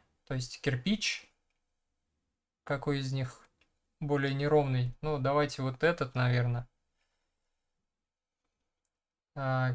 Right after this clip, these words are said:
кирпичик. Мы, то есть, за-, загидыв-, э, за-,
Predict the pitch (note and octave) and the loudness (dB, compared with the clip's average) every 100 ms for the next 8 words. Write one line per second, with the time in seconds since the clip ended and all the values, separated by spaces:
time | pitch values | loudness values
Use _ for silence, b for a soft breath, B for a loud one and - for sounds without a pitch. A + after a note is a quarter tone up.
0 | - C#3 C3+ - G#3+ - G3+ F3+ - - | -2 -6 -6 -2 0 2 0 -2 -12 -16
1 | - D#3+ D#3 D#3+ C3+ - D3 C3+ C#3+ C#3 | -4 0 2 4 2 0 -6 -2 0 2
2 | C#3 C3+ C3 C#3 _ _ _ _ _ _ | 4 4 2 -2 _ _ _ _ _ _
3 | _ _ _ _ - C3+ D3 D3 D#3 C#3+ | _ _ _ _ -12 -2 0 2 0 -2
4 | C3 D#3 F3 C#3+ C3+ C3+ D#3 | -6 -8 -6 -4 -2 0 0